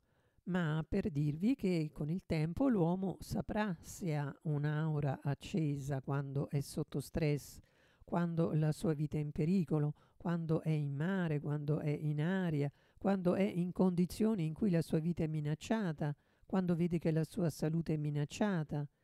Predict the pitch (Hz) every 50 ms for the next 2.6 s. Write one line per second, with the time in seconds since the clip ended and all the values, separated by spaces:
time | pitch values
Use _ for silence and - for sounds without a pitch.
0 | _ _ _ _ _ _ - - - 240 233 214 - 302 262 - - - 202 165
1 | - - - 233 214 190 151 131 139 139 139 139 160 160 147 151 - - 147 151
2 | 151 147 135 135 135 135 143 156 165 202 226